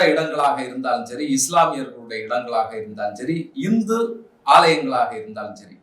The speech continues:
நெடி வந்து தூக்கலாகவே இருக்கும். அரசியல் நெடி, யாருக்கு ஓட்டு போடணும், யாருக்கு போடக்கூடாது, யாரு நம்முடைய எதிரி அப்படிங்கறதெல்லாம், அஹ், சொல்லாம சொல்லுவாங்க, நாசுக்காகவும் சொல்லுவாங்க.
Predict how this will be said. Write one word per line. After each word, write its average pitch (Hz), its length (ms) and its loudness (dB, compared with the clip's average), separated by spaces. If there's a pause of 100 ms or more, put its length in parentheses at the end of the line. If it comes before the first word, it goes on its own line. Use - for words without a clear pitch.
(1160)
நெடி 226 340 8
வந்து 190 280 4 (140)
தூக்கலாகவே 165 680 0
இருக்கும். 110 400 -10
அரசியல் 147 520 2
நெடி, 127 260 -2 (460)
யாருக்கு 156 560 8
ஓட்டு - 240 -4
போடணும், 139 560 -4
யாருக்கு 135 460 4
போடக்கூடாது, 180 840 -2 (360)
யாரு 180 360 8
நம்முடைய 156 400 -2 (160)
எதிரி 156 340 0 (120)
அப்படிங்கறதெல்லாம், 147 840 0 (520)
அஹ், 147 420 4
சொல்லாம 240 600 6
சொல்லுவாங்க, 180 480 0 (160)
நாசுக்காகவும் 175 840 4
சொல்லுவாங்க. 131 440 -10